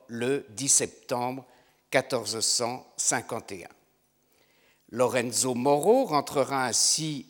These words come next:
à Venise avec le traité en main. La situation donc a été réglée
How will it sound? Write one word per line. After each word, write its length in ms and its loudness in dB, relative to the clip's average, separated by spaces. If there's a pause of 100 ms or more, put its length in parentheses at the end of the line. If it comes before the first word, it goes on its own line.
à 100 4
Venise 720 -4 (280)
avec 600 0 (140)
le 260 -8
traité 880 2
en 160 -8
main. 400 0 (340)
La 560 -6
situation 920 -6
donc 340 -12
a 100 -4
été 540 -8
réglée 640 -4